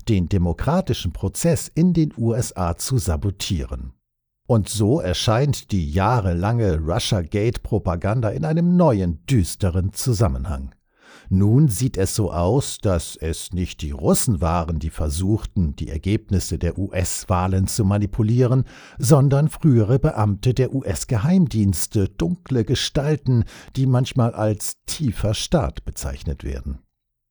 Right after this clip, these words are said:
Es ist zu erwarten, dass weitere Teile der Strzok-Page-Dialoge freigegeben werden.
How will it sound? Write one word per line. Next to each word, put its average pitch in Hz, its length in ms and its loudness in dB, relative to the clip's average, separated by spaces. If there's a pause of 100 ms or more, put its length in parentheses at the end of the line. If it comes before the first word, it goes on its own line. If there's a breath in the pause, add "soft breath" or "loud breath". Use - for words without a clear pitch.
(240)
Es - 200 2
ist - 260 -2
zu 147 100 2
erwarten, 101 680 0
dass - 260 -4
weitere 90 420 0
Teile 104 520 0
der 71 260 -4
Strzok-Page-Dialoge 92 1400 0
freigegeben 82 880 -2
werden. 73 420 -4